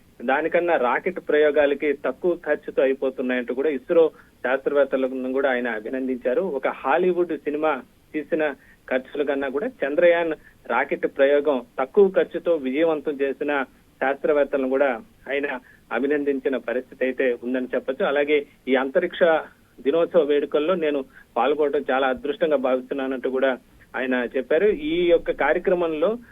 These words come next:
పవన్ కళ్యాణ్ తన కుమార్తె ఆద్యను కూడా ఆయన కూడా తీసుకువెళ్లారు. ఆయన స్టేజ్ మీద కూర్చోగా ఆమె,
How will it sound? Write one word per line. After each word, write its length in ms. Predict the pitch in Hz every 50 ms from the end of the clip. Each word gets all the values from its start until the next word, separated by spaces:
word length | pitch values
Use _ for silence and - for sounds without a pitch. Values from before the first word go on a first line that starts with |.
| - - -
పవన్ 240 | 127 143 180 196 196
కళ్యాణ్ 420 | 196 190 185 180 175 170 190 208 190 -
తన 340 | 151 151 143 135 123 123 127 _
కుమార్తె 500 | - 156 165 196 196 196 190 - 196 165
ఆద్యను 560 | 135 - 117 120 131 151 165 160 180 180 170 165
కూడా 200 | 156 156 156 147
ఆయన 160 | 135 139 143
కూడా 200 | 139 143 139 127
తీసుకువెళ్లారు. 800 | - - 135 131 127 - - 143 139 135 131 139 139 180 - - - _ _ _ _ _ -
ఆయన 520 | 117 139 143 156 156 151 151 139 131 131 - -
స్టేజ్ 280 | _ 156 156 165 165 170
మీద 160 | 175 165 160
కూర్చోగా 600 | 165 143 - 147 131 - 147 143 139 185 208 180
ఆమె, 260 | 147 151 147 143 135